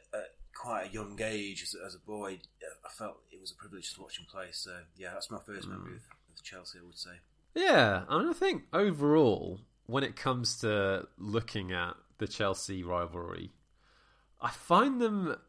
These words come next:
Speaker 2: a difficult club to hate. Not in the sense that I like them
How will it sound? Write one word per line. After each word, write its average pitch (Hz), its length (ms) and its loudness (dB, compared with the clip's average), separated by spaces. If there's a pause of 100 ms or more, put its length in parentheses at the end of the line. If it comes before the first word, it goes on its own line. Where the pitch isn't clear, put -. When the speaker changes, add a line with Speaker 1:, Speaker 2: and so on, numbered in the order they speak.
(160)
Speaker 2:
a 127 100 0
difficult - 600 0
club 123 300 2
to 117 100 2
hate. - 460 0
Not 147 240 4
in 165 60 2
the 180 80 4
sense 180 260 2
that 151 120 6
I 127 120 10
like 120 400 6
them 82 320 -6